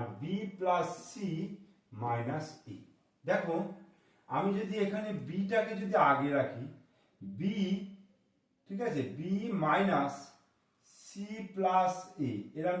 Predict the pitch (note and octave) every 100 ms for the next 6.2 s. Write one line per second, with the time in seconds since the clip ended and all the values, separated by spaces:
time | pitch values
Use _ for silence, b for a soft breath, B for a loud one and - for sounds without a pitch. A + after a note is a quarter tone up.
0 | F#3+ F#3 F3+ F3+ F3+ E3 D#3+ - - B
1 | B - A2 B2+ G3 G3 G3 F#3 F#3 G3
2 | G3 - G#3+ B3+ - D#3 D3+ E3 F3+ D3+
3 | C3+ A2+ F#2+ F2+ - - - b b b
4 | - A2 A#2+ - D#3 F3+ F3+ F3+ F3 F3
5 | E3+ G3 - D3+ D#3+ E3 D#3+ D3+ - -
6 | D3+